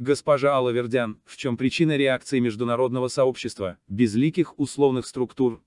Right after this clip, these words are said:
только на уровне анонсов? Когда есть резкая реакция, когда заинтересованное государство поднимает эти вопросы не как безрезультатное заявление, а выносит конкретный вопрос на все площадки повестки дня.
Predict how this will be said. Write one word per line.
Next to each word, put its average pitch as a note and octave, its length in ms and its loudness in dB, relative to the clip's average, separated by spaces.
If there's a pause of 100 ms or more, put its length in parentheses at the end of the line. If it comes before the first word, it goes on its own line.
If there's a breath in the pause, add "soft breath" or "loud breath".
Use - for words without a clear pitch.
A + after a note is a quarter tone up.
только D#3+ 300 2
на C#3+ 100 0
уровне C#3 420 0
анонсов? B2+ 600 -6 (100)
Когда D3 360 2
есть C#3+ 280 0
резкая D3 380 0
реакция, C#3 560 -2
когда D3+ 280 2
заинтересованное D3 720 0
государство C#3 580 -2
поднимает B2+ 540 -2
эти B2+ 180 -2
вопросы D3+ 460 -2
не D#3 120 0
как E3 220 -4
безрезультатное C#3 800 0
заявление, B2 600 0 (140)
а B2 160 -4
выносит D#3 400 -2
конкретный C3 500 -4
вопрос C3+ 380 0
на D3 120 -2
все D#3+ 220 -2
площадки C3 540 -4
повестки A#2+ 420 -4
дня. G#2 300 -4